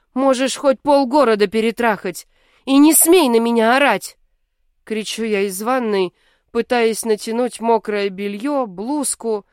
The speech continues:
Хрена с два он увидит моё голое тело. «А ты быстрее, я спешу!» «Ты так спешишь, что забываешь о защите? Даже хорошо, что у нас ничего не вышло!»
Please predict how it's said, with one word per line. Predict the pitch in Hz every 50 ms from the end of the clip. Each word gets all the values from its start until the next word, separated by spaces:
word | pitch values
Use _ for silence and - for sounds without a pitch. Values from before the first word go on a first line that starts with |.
| _ _ _ _ _ _
Хрена | - - 240 233 226 226 214 220 220
с | 208 196
два | 196 214 233 247 226 196 175
он | 175 185
увидит | 185 185 180 185 160 175 175 -
моё | 185 185 185 185 185 180
голое | 175 180 185 175 170 180 185 196
тело. | - - 220 202 175 160 151 143 151 _ _ _ _ _ _ _ _ _ _ _ _ -
«А | 175 180
ты | - 247 240
быстрее, | 240 254 214 - - 277 269 254 214 180 160 147 151 _ _ _ _ _ _
я | 190 202 196 190
спешу!» | - - 214 202 - - 208 185 147 135 - _ _ _ _ _ _ _ _ _ _ _ _ _ _ _ _ _ _ _ _ _ _ _ -
«Ты | 247 233
так | - _ 254 240 226 220 -
спешишь, | - - - 233 226 - - - 240 269 277 -
что | - - - 233
забываешь | 208 208 220 208 214 220 226 233 220 220 226 - 240
о | 226
защите? | 196 226 220 - - - - 320 302 - - 208 165 156 _ _ _ _ _ _ _ _ _ _ _ _ _ _
Даже | 196 196 214 196 180 208 208
хорошо, | - 226 208 214 214 - - 254 214
что | - - - 190
у | 190 190
нас | 190 185 - -
ничего | 214 202 185 - 220 208 196 196
не | 196 202 208
вышло!» | 214 240 202 - - 185 160 151